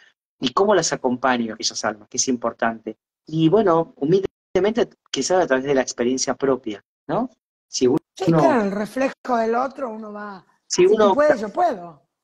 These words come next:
Speaker 1: Total. Si uno,
Speaker 2: Y
Speaker 1: si uno
Speaker 2: sí,
Speaker 1: lo
Speaker 2: al-
Speaker 1: sí, sí, Madrid,
Speaker 2: No,
Speaker 1: sí.
Speaker 2: no, no, no, si uno
Speaker 1: No, digo, si uno, si uno realmente, a través de la experiencia bien vivida de uno, cuando uno sintió que vivió algo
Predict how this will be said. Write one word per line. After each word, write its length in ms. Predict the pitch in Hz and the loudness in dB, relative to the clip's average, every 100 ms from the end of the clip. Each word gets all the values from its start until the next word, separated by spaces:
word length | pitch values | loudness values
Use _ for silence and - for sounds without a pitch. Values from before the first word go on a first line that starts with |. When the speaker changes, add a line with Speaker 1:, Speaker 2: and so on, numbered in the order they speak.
| _ | _
Speaker 1:
Total. 440 | 113 101 - - _ _ _ _ _ _ _ _ - | -12 -10 -10 -12 _ _ _ _ _ _ _ _ -4
Si 140 | - | 0
uno, 240 | 147 392 - | 2 2 0
Speaker 2:
Y 40 | |
Speaker 1:
si 100 | - | 0
uno 160 | 339 359 | 2 2
Speaker 2:
sí, 60 | 302 | 2
Speaker 1:
lo 60 | 262 | -2
Speaker 2:
al- 240 | 254 - - _ _ _ _ 214 | -6 -10 -20 _ _ _ _ -16
Speaker 1:
sí, 160 | 190 170 - - _ _ _ _ _ _ - | -4 0 0 -2 _ _ _ _ _ _ -4
sí, 100 | 151 | 0
Madrid, 200 | 131 120 | 0 0
Speaker 2:
No, 60 | 302 | 0
Speaker 1:
sí. 60 | |
Speaker 2:
no, 100 | 349 | -2
no, 80 | 359 - _ _ _ _ _ _ | -4 -10 _ _ _ _ _ _
no, 120 | 311 226 | -12 -10
si 100 | 262 | -12
uno 360 | 269 320 320 _ _ _ _ _ _ _ _ - | -10 -12 -14 _ _ _ _ _ _ _ _ -4
Speaker 1:
No, 60 | 185 | 0
digo, 140 | 131 | 0
si 140 | - | 0
uno, 840 | 160 - _ _ _ _ _ - 185 | -4 -6 _ _ _ _ _ -2 -2
si 140 | - | 0
uno 160 | 165 185 | 0 0
realmente, 720 | 151 175 170 180 127 113 - _ _ _ | 0 0 0 -2 -2 -4 -4 _ _ _
a 120 | 113 117 | -4 -2
través 200 | 123 139 | 0 0
de 60 | |
la 80 | 143 | 0
experiencia 840 | 127 - 123 151 156 - 113 107 - _ _ - | -2 -4 0 0 0 -2 -4 -6 -8 _ _ -18
bien 320 | 113 190 175 | -2 0 0
vivida 380 | 123 110 101 95 | -2 -2 -4 -6
de 60 | |
uno, 240 | 90 90 87 _ _ _ _ | -12 -20 -20 _ _ _ _
cuando 220 | 101 110 | -8 -6
uno 80 | 139 | -6
sintió 380 | - 117 139 139 | -6 -4 -4 -2
que 160 | 117 | -4
vivió 560 | 110 - 110 127 175 170 | -6 -8 -6 0 2 4
algo 380 | 127 104 95 | 0 -4 -12